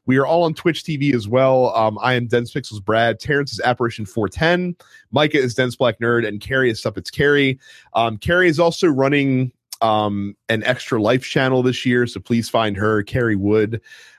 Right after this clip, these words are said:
um, and donate to her if you're able. It's kind of the de facto official Dense Pixels one too, because unfortunately, um, it's hard for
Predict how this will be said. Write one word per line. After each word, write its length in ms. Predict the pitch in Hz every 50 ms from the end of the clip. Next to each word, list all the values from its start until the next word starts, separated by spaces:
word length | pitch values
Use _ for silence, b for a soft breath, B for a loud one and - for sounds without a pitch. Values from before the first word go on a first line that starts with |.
| B B
um, 320 | - 98 98 98 101 101
and 140 | 98 95 95
donate 300 | 104 110 107 110 110 110
to 80 | - 110
her 160 | 117 107 107
if 140 | 104 - 101
you're 120 | 101 98
able. 380 | 127 143 147 156 156 147 143 143
It's 140 | 135 - -
kind 180 | - 180 196 190
of 80 | 160 160
the 40 |
de 120 | 165 151 151
facto 760 | - - 165 165 160 _ - 165 160 156 156 151 151 151 147
official 460 | 135 131 - 151 143 - 156 143 135
Dense 200 | 135 135 127 131 -
Pixels 280 | 151 131 139 135 127
one 220 | 131 127 127 123 120
too, 240 | - 123 120 120
because 260 | 120 113 107 110 104 113
unfortunately, 840 | 110 104 - 117 113 113 - 120 107 92 101 107 110 107 107 98 B B B B B B B B B
um, 400 | B 92 92 98 98 95 92 90 95
it's 140 | 98 -
hard 260 | - - 110 104 101 -
for 440 | - 104 101 95 92 90 87 -